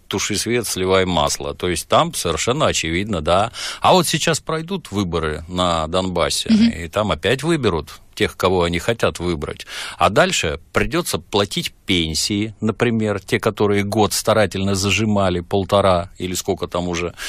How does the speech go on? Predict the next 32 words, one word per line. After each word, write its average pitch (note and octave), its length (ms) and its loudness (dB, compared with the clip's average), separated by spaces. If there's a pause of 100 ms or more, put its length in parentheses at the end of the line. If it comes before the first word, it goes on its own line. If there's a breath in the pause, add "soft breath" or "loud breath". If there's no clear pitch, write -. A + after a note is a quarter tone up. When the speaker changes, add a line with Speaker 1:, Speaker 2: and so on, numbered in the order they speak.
(440 loud breath)
Speaker 2:
Так. A3+ 120 4
Speaker 1:
Дальше, - 320 4
э, F2+ 560 2
выкрики G#2+ 460 0
Порошенки, A2+ 720 2
что A#2 180 0
ваши A2 300 2
дети G2 280 -2
будут E2+ 320 -4
сидеть F#2 340 -2
в - 100 -8
теплых F2+ 420 0
школах, C#3 480 2
а F#2+ 100 4
их F2+ 220 0
дети F2 320 0
в - 140 -6
подвалах. F#2+ 760 0
Ну, D#2+ 220 -6
и D2+ 80 -4
за D#2 220 -2
это F#2+ 260 0
платить C3+ 460 -2
придется. F2+ 640 -2 (280 loud breath)
А F#2 120 2
дальше C#3 340 4
останется F#2 560 0
своя G#2+ 380 4
армия A#2 480 4
и D#2+ 80 -4
своя F2 340 0
милиция. F#2+ 800 0